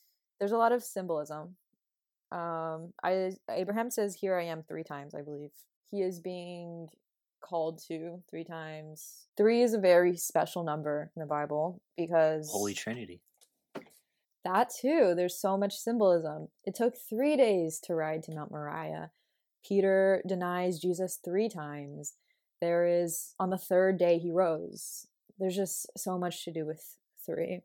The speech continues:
Speaker 2: Is it, like, actual symbolism, or is it just, like,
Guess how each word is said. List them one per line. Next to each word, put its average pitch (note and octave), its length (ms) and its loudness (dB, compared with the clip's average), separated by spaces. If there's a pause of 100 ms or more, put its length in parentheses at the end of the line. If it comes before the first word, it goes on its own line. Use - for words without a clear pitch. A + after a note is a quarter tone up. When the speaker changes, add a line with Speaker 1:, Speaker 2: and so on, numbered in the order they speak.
(200)
Speaker 2:
Is B2 140 -2
it, C#3+ 80 2
like, A#2+ 180 2
actual A2 420 2
symbolism, A2 680 0
or G#2 160 0
is G#2 140 0
it F#2+ 100 -6
just, - 280 -2
like, F#2+ 320 -2